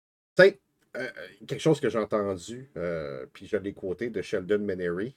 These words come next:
quand il, après qu'il s'est décédé. Personne ne se rappelle que t'as gagné tour trois.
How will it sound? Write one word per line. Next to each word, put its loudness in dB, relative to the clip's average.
quand -4
il, -12
après -6
qu'il -18
s'est -6
décédé. -10
Personne 4
ne 0
se 2
rappelle 2
que -2
t'as 0
gagné 0
tour -8
trois. -10